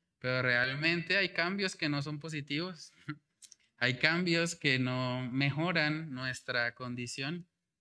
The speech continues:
O sea, si alguien viene y me quita un brazo, eso es un cambio para mí, pero no necesariamente es un cambio mejor. Necesitaba el brazo. Entonces debemos tener cierto cuidado, ¿sí? Aunque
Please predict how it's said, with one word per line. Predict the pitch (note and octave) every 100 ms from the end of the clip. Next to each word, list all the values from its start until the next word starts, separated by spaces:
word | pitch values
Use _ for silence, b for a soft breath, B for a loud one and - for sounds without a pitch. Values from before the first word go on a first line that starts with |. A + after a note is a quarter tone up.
| _ -
O |
sea, | C3 B2 A#2+ A#2+
si | A#2 B2+
alguien | B2+ C3+ D#3 D#3 D#3+ D#3+ C#3+
viene | C#3+ D#3 D#3+ D#3
y |
me | D3+ D3
quita | C#3 C#3 D3
un | D3+
brazo, | D3 D#3 G3
eso | G3 F3
es | D#3+
un | D3+
cambio | D#3+ F#3 G#3 F3
para | D#3 C#3
mí, | E3+ G#3 - _ _ _ _
pero | - B2 A#2+
no | A#2+ C3
necesariamente | D#3 F3+ E3 D#3 D#3+ D3+ D3 D3+
es | D3
un | C#3
cambio | C#3+ C#3+ C#3+
mejor. | C#3 B2+ C#3 F3 F#3+ _ _ _
Necesitaba | C3 B2+ A#2+ A#2 B2 D3+
el | D3+
brazo. | D3 D#3 E3+ E3 D3 _ _ B B
Entonces | - D#3
debemos | E3+ D3+ D3 F3+
tener | F#3 D#3 C#3+ D3
cierto | E3 D#3+ D#3+ E3+ E3 D#3+
cuidado, | D#3 C3+ B2+ C3+ C#3+ A3+ -
¿sí? | D3 C#3+ F#3 - B B B
Aunque | D3 D3 D3+ D3+ D3